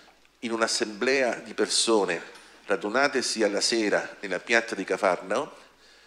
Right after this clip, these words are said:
ha guarito tutti i malati che gli avevano portato e tutte le persone possedute dello spirito del male in altre forme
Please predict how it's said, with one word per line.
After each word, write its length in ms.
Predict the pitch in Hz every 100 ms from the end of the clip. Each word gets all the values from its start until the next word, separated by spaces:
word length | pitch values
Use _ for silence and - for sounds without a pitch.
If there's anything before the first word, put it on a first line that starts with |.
| _ _
ha 120 | -
guarito 680 | 110 123 143 123 - 98 -
tutti 560 | - 226 220 - - 165
i 40 |
malati 720 | 139 135 147 165 156 170 165 - - - _ _ _
che 160 | - 104
gli 380 | 98 107 - - -
avevano 380 | 95 107 104
portato 800 | 95 98 - 127 117 - 165 - - _ _ _ _ _ _ _
e 260 | 117 113 -
tutte 280 | 226 -
le 80 | 151
persone 600 | 143 139 - 175 180 175
possedute 880 | - - 117 - - - - 135 135
dello 180 | 117 107
spirito 220 | 117 113
del 140 | 107
male 440 | 101 120 117 117 -
in 80 | -
altre 240 | 107 -
forme 500 | 101 110 98 95 87